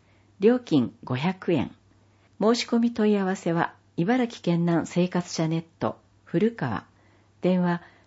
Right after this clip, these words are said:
零二九七六零の八零六七。お知らせの続きです。十月の子育てイベント。持ち物などは予約時にご確認ください。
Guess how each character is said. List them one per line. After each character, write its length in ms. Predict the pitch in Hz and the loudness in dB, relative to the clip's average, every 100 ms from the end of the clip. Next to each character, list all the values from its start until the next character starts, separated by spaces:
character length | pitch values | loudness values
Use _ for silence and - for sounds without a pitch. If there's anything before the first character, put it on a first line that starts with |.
| - | 0
零 260 | 185 254 277 | 4 6 6
二 240 | 285 190 | 6 2
九 300 | - 196 202 | 0 -2 0
七 420 | 196 180 123 - _ | 0 0 -2 -4 _
六 340 | - 127 - 214 | -8 -6 2 2
零 240 | 220 190 | 4 2
の 180 | 127 - - _ _ - | 0 -4 -10 _ _ -12
八 340 | 131 - 220 | -8 -2 2
零 220 | 214 160 | 2 0
六 300 | 135 - - | -4 -6 -4
七。 300 | 196 175 - _ _ _ _ _ _ _ _ _ _ _ _ _ _ _ _ _ _ _ - | -2 -2 -6 _ _ _ _ _ _ _ _ _ _ _ _ _ _ _ _ _ _ _ -8
お 80 | 156 | -2
知 140 | 226 | 2
ら 100 | 240 | 2
せ 160 | 240 220 | 2 2
の 140 | 208 | 2
続 260 | 208 156 165 | 0 -4 -2
き 140 | - | 0
で 120 | 147 | -2
す。 240 | 147 - - _ _ _ _ _ _ _ _ _ _ _ _ _ _ _ _ - | -4 -10 -20 _ _ _ _ _ _ _ _ _ _ _ _ _ _ _ _ -4
十 240 | 165 226 | 2 2
月 280 | 247 247 262 | 2 -2 0
の 240 | 190 - - | 0 0 -6
子 100 | - | -8
育 240 | - 208 | -2 0
て 140 | 208 202 | 2 0
イ 80 | 190 | 2
ベ 140 | 139 | -2
ン 40 | |
ト。 220 | 107 - - _ _ _ _ _ _ _ _ _ _ - | -4 -10 -12 _ _ _ _ _ _ _ _ _ _ -4
持 140 | 170 | -2
ち 120 | 180 294 | 0 4
物 260 | 277 220 | 4 4
な 120 | 175 | 2
ど 140 | 143 123 | 2 0
は 180 | 110 - | -2 -4
予 100 | 135 | -2
約 260 | 175 214 233 | 0 0 -2
時 120 | 226 | 0
に 200 | 165 - | 0 0
ご 100 | - | -6
確 240 | 120 147 156 | -6 -4 -2
認 160 | 147 | -2
く 100 | 143 - | -2 -6
だ 120 | 139 | -6
さ 160 | - | -4
い。 100 | 131 | -6